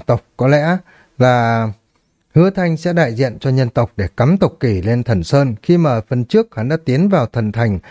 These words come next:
cũng biết được là khu vực dưới chân Thần Sơn có bốn bức tượng,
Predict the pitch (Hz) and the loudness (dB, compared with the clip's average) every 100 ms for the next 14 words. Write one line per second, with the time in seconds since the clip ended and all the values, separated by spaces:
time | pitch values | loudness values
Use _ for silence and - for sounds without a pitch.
0 | - - - 190 220 240 180 127 131 123 | -20 -20 0 2 4 2 0 -4 -2 0
1 | 117 92 - 180 151 107 - 131 151 165 | 0 -2 -2 -2 0 -4 -2 -2 0 -2
2 | 143 127 87 143 139 127 110 101 139 143 | -2 -4 -2 -2 -2 -2 -2 0 0 2
3 | 151 226 233 175 | 2 2 0 -2